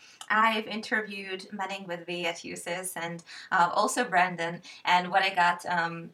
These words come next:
out from their responses is that it's so huge, and I think that it's very inspirational to see that there is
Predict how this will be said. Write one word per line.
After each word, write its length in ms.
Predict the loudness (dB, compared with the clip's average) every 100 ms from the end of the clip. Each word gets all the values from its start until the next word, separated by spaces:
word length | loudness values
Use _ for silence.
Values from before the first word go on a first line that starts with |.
| 6
out 220 | 6 6
from 240 | 2 -2
their 180 | 0 0
responses 580 | 0 -2 -4 -4 -2 -2
is 120 | -2
that 360 | 2 4 6 2
it's 160 | -4 -6
so 240 | -4 -4
huge, 480 | -4 -4 -2 -2 -4 -4
and 360 | -2 -2 -4 2
I 120 | 2
think 340 | 2 -4 -4 -4
that 100 | -4
it's 140 | 0
very 200 | 2 2
inspirational 680 | -2 -2 -2 0 -2 -2 -2
to 140 | -4
see 340 | -4 -4 -4 -6 -14 -2
that 220 | -2 0
there 400 | 0 2 2 2 0
is 440 | 0 2 0 -2